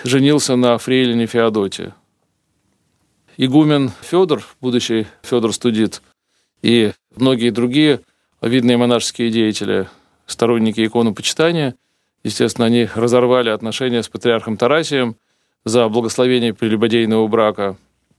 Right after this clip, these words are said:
И это несмотря на то, что эта Феодота была на самом деле родственницей Федора, Федора Студита. Она даже послала ему подарки, которые он отослал ей назад, не распаковывая.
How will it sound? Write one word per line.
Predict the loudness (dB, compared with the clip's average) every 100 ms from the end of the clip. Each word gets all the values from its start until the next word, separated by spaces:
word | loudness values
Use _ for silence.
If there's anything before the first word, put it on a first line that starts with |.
| _ _
И | 0
это | 2 2
несмотря | 0 0 0 2
на | 0
то, | 0
что | -2 -2
эта | -4
Феодота | 0 0 2 0 -2 -6 _ _ _
была | -2 2 2
на | 0
самом | -2 -2
деле | 0 0
родственницей | 0 -2 -10 -10 -6
Федора, | -4 -4 -6 -8 -12 _ _ _ _ _ _ _ _ _
Федора | -2 0 0
Студита. | -2 -2 -2 -2 -8 _ _ _
Она | -2 0
даже | 0 0
послала | -2 0 0 0
ему | -4
подарки, | -4 0 0 -2 -6 -14 -14 _
которые | -2 2 2 2
он | 0 -2 -4 -6 -8
отослал | -4 -2 0 0
ей | 0
назад, | 0 0 0 -2 -6
не | -4 -2
распаковывая. | -2 -4 0 0 2 -2 -6